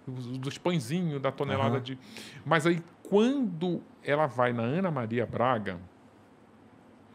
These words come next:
Speaker 1: em março de dois mil e quatorze, dois mil e treze ou quatorze, nem lembro agora o ano, mas enfim. <laughs> Ela vai na Ana Maria Braga.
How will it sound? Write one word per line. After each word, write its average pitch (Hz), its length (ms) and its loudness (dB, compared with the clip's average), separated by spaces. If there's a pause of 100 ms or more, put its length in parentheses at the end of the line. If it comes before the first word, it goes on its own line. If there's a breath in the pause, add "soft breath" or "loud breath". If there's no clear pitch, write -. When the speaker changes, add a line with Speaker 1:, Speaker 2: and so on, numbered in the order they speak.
(340 loud breath)
Speaker 1:
em 131 120 -2
março 139 520 0
de 120 140 -8
dois 120 280 -4
mil 143 160 -2
e 165 60 -2
quatorze, 131 580 -2
dois 113 180 -6
mil 120 80 -6
e 107 40 -10
treze 131 320 -6
ou 104 60 -8
quatorze, 120 640 -4 (1700)
nem 143 200 -4
lembro 123 200 -4
agora 113 220 0
o 104 120 0
ano, 101 220 -2
mas 117 280 -6
enfim. - 300 -4 (400)
<laughs> - 680 -8
Ela 143 100 4
vai 175 140 4
na 175 100 2
Ana 180 120 2
Maria 175 240 2
Braga. 110 360 0